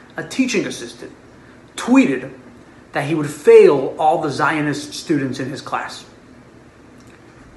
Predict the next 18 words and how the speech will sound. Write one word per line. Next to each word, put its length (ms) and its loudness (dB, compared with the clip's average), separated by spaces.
Well, 100 -18
think 140 -2
about 240 -2
that 180 -8
for 140 -8
a 20 -8
moment. 280 -14
A 40 -10
teaching 440 -2
assistant 420 -2
at 100 -8
Johns 280 -4
Hopkins 400 -4
University 480 -4
thought 220 6
it 80 -2
was 220 -2
okay 640 -2